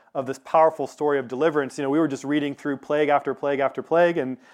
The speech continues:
all of a sudden we get this weird thing about, like, when you s-, do this in the future, you know, your kids are gonna ask you questions, and you're gonna do all these different rituals, and blah, blah, blah, blah. Why insert that right here in the middle? Why not save that for, like, Leviticus or save it for another part of the,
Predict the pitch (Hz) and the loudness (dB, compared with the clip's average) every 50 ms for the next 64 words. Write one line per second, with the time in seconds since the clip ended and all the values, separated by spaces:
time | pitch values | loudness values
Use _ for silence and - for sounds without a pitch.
0 | _ _ _ 151 160 160 151 151 - 175 160 160 151 147 135 147 151 151 - 143 | _ _ _ 2 4 4 4 2 2 2 2 4 2 0 0 0 -2 0 -2 -4
1 | 131 - 143 139 151 156 151 147 - 151 151 147 131 131 135 135 139 135 131 127 | -4 -4 -4 -2 -2 -2 -2 -2 -4 -4 -4 -2 0 2 4 4 4 2 0 0
2 | 127 123 127 127 139 151 147 147 151 151 151 151 _ _ - - - - - - | -2 -4 -6 -6 -6 -4 -4 -2 -4 -4 -6 -8 _ _ -20 -14 -14 -12 -12 -12
3 | 131 117 151 151 151 156 151 160 151 147 143 - - 147 147 147 - 156 151 147 | -4 -2 0 0 0 0 -2 -4 -4 -4 -6 -2 -2 -2 -2 -2 -2 -2 0 2
4 | 147 147 147 143 - - - _ _ _ 143 143 139 131 127 - 160 156 135 143 | 2 0 0 -2 -6 -18 -20 _ _ _ -4 -2 -2 -2 -4 -4 -4 -4 -2 -4
5 | 147 143 143 143 151 147 - - 147 - - 151 147 143 - - 147 143 135 139 | -4 -4 -2 -4 -4 -4 -4 -8 -10 -4 0 0 0 0 -2 -8 -8 -6 -6 -4
6 | 139 143 143 131 143 151 147 143 139 143 139 113 147 - - 147 139 139 139 - | -4 -4 -2 -2 0 2 2 2 2 -2 -4 -4 -6 -8 -8 -8 -6 -6 -8 -6
7 | - 143 139 139 139 139 123 135 131 120 139 139 139 135 131 135 135 135 127 120 | -6 -4 -2 -2 -2 -2 -4 -8 -8 -4 -2 -2 -2 -2 -2 -2 -2 -2 -2 -2
8 | 139 139 127 - - - - _ _ 135 160 165 185 196 190 180 170 160 - - | -2 -2 -2 -2 -8 -18 -20 _ _ 4 6 6 6 6 2 -2 -6 -6 -8 -8
9 | - 175 175 190 185 - 165 143 135 - 147 147 147 151 147 - - 156 147 139 | -2 -2 -2 -2 0 2 2 2 2 2 2 2 2 2 -2 -6 -4 -2 -2 -2
10 | 135 143 170 170 151 139 151 160 165 156 151 - - 160 160 151 143 151 151 - | -2 -2 0 0 0 2 0 0 0 0 -4 -2 -2 -2 0 2 2 0 0 -2
11 | - 143 143 139 135 - 135 123 117 143 143 143 139 - - 143 135 139 135 - | -4 -2 -2 -2 -2 -4 -8 -4 -2 -2 -2 -2 -2 -2 -4 -4 -4 -4 -6 -8
12 | - 123 113 - - 143 139 131 - - - - 131 131 135 139 135 127 - - | -10 -12 -10 -8 -4 -4 -4 -4 -6 -8 -8 -6 -6 -4 -4 -4 -6 -6 -4 -2
13 | 135 131 131 131 - _ _ _ _ _ _ _ _ 135 135 117 127 120 | -2 0 0 -2 -6 _ _ _ _ _ _ _ _ -8 -6 -6 -8 -10